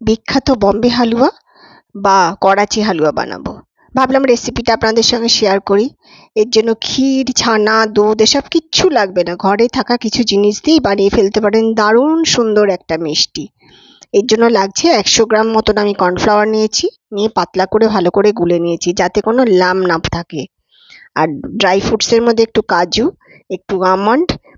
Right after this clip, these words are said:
অল্প পোস্ত নিয়েছি, সাদা তিল নিয়েছি, এগুলো সব ছো-, উম,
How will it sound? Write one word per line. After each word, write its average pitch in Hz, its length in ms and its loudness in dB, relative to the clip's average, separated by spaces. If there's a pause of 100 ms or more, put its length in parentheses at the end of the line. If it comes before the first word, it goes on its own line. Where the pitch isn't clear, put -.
(160)
অল্প 185 320 2
পোস্ত - 420 0
নিয়েছি, 233 560 0 (420)
সাদা 185 400 0
তিল 190 260 2
নিয়েছি, 226 540 2 (420)
এগুলো 190 300 2
সব 277 220 0 (260)
ছো-, 165 240 -4 (260)
উম, 190 300 -6